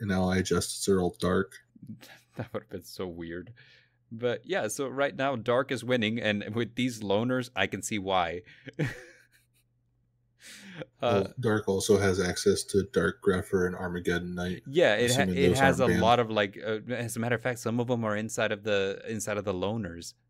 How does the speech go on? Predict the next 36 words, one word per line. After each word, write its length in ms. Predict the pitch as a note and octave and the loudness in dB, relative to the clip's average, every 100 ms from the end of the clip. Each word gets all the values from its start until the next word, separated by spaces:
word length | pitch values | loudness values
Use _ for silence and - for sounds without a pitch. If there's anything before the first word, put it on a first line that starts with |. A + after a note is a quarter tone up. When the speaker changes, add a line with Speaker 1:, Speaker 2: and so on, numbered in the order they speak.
| _ | _
Speaker 2:
I 100 | G#2+ | -2
saw, 360 | G#2 - A2 A2 | -2 2 2 2
like, 220 | G#2+ G#2 | 2 0
one 120 | G#2+ | 0
of 40 | G#2 | -2
the 80 | G2 | -2
loner 300 | G2 G#2 G2 | 0 -2 -2
decks 300 | F#2+ F#2 - | 0 -2 0
had 340 | G2 G2+ G#2 | -2 -2 -4
Dark 240 | G#2 G2 | 0 0
Speaker 1:
That's 140 | F#2+ F#2 | 0 2
Speaker 2:
Grepher 120 | G2 | 2
and 60 | - | 2
Speaker 1:
upsetting. 240 | G#2+ F#2+ | 2 2
Speaker 2:
Armageddon 520 | F#2+ F#2+ F#2 G2+ F#2+ F2+ | 2 0 0 0 0 -2
Knight. 340 | F#2 B2 - | -4 -4 -4
So 200 | B2 A2+ | -2 0
yeah, 380 | A2+ A#2+ F2+ G#2 | 4 4 4 0
like, 220 | G2+ G2 | -2 0
they, 160 | A2+ A2 | 0 0
they 180 | A#2 G#2+ | 0 2
have 160 | A2+ | 4
a 60 | A2+ | 4
lot 200 | G#2 A2 | 2 0
of, 100 | G#2 | 0
like, 240 | G2 F#2+ | -4 -4
really 220 | G2+ G#2 | -6 -6
good 220 | G2+ G#2+ G2 | -4 -4 -4
staples, 500 | - G#2 G#2 F2+ F2 | -2 -2 -2 -8 -4
whereas 240 | F#2 F2 | -4 -2
Light's 260 | G#2+ D3 D#3+ | -2 -2 -4
like, 140 | F3 | -6
"Eh, 200 | D4 C4 | -4 -4
it's 120 | A#3 | -6
okay." 200 | F3+ - | -6 -4
Speaker 1:
Guess 40 | G#3+ | -4